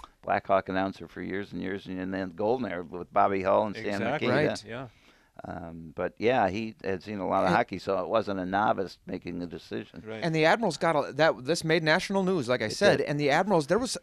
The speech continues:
Speaker 3: a surprising amount of negative publicity to it. A lot of,
Speaker 1: Yep.
Speaker 3: like,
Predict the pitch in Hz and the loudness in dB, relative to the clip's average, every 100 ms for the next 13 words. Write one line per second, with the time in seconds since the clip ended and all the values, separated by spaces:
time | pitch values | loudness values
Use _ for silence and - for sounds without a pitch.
0 | - 143 - - - 151 175 202 151 143 | -10 -8 -6 -2 2 4 4 0 -2 -2
1 | 147 131 135 170 220 202 - 135 127 160 | -4 -6 -2 0 0 -4 -2 0 0 -2
2 | - - - _ - 180 165 226 - - | -12 -20 -20 _ -4 -2 0 -2 -2 -6
3 | - 107 95 117 120 143 160 143 151 139 | -4 -2 -2 -2 4 6 6 6 6 4
4 | - | 2